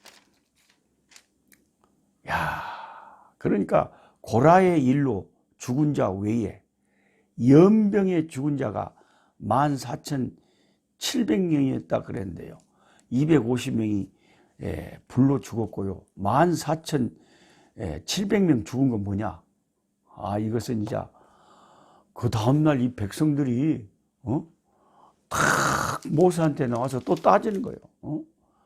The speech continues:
당신 때문에, 어? 당신 때문에, 어? 이 많은 이, 이 죄 없는 이 사람들 이렇게 비참하게 죽었다고, 어? 민수기 십육 장 사십일 절을 보세요. "이튿날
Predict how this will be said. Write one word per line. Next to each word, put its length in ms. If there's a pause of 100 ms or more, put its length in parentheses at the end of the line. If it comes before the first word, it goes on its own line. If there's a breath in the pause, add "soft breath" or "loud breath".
(420 soft breath)
당신 440
때문에, 440 (340)
어? 200 (460 soft breath)
당신 460
때문에, 440 (440)
어? 200 (1400)
이 540 (260)
많은 440
이, 160
이 460
죄 180
없는 480 (180)
이 80
사람들 540 (160)
이렇게 360
비참하게 640 (220 soft breath)
죽었다고, 680 (320)
어? 160 (500)
민수기 380
십육 320
장 140
사십일 440
절을 180
보세요. 260
"이튿날 760